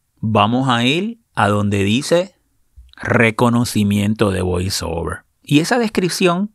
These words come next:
que me presentó en inglés de lo que él entiende que está en esa foto, me dice que hay una luna, que hay una montaña, que hay unas nubes.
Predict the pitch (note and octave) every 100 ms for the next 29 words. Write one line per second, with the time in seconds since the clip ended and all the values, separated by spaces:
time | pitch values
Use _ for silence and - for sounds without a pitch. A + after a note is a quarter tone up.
0 | _ G2 F#2 - E2 F2 E2+ G2 G#2 A2+
1 | A2+ A2+ A2+ - - _ G2 F#2+ G#2 B2+
2 | D#3 _ _ _ - F#2+ G2 F#2+ G2+ G2+
3 | F#2 _ _ A#2 C3+ C3+ B2+ - B2+ C3+
4 | C3+ G#2+ F2+ - _ _ _ - - -
5 | G2 - A#2 G#2+ G#2+ - C3+ B2+ G2 G#2+
6 | C3 A#2+ A#2 A2+ B2 - D#3+ F3 _ _
7 | _ - A2+ G#2 A2 _ _ _ F#2 G2
8 | G2 G#2+ - _ G2+ G2+ G2 G2 A2+ D3
9 | G#3 A#3+ - _ - F#2+ F#2 F#2 - -
10 | F#2 F#2+ G2 G2+ G2+ G2 G2 G2 A2 G#2+
11 | A#2+ D3+ G3+ C4+ _ _ _ _ _ -
12 | A2 F#2+ F2+ G2 G#2 G2+ F#2 E2+ C#2+ -
13 | A2+ A2 F#2+ B2 C3 C#3 C3+ D#3 A3+ -
14 | -